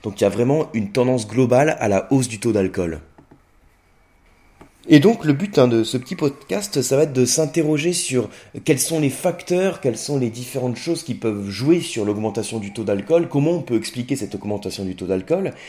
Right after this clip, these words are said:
et quelle implication ça a quand vous dégustez un verre de vin. Et avant toute chose, donc c'est, on va revoir les bases, <laughs> je vais vous parler un petit peu de,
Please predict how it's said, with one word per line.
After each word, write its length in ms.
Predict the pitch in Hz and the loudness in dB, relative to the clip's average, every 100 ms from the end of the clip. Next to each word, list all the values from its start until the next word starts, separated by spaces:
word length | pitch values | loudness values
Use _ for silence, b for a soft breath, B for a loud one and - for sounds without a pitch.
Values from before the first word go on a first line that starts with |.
| B B B - | B B B -2
et 160 | 127 | 0
quelle 160 | 151 190 | 4 2
implication 600 | 175 185 185 143 - 196 | 2 -2 2 2 2 -2
ça 280 | 196 135 151 | 2 4 4
a 60 | |
quand 140 | 190 139 | 2 -2
vous 140 | 107 | 0
dégustez 400 | 117 127 135 - | 0 0 -2 -2
un 140 | 165 107 | 0 2
verre 180 | 123 | 0
de 100 | 113 | 0
vin. 220 | 110 101 - _ _ B B B B B | 0 -2 -6 _ _ B B B B B
Et 180 | 139 139 - | 4 4 6
avant 260 | 196 208 | 6 6
toute 260 | 214 208 196 | 2 -2 -4
chose, 500 | - 226 226 226 175 | 0 2 2 0 2
donc 300 | 143 131 127 | 4 4 2
c'est, 320 | 135 110 110 | 4 2 2
on 80 | 107 | 0
va 120 | 104 | 2
revoir 240 | 113 160 160 | 6 6 6
les 100 | 110 | 4
bases, 360 | 117 160 139 143 | 4 4 4 2
<laughs> 60 | 156 | 2
je 140 | 135 | 2
vais 60 | 131 | 2
vous 160 | 143 | 0
parler 340 | - 143 143 143 | 4 4 6 2
un 60 | |
petit 180 | 123 127 | -2 -4
peu 160 | 143 | -2
de, 120 | 139 | 2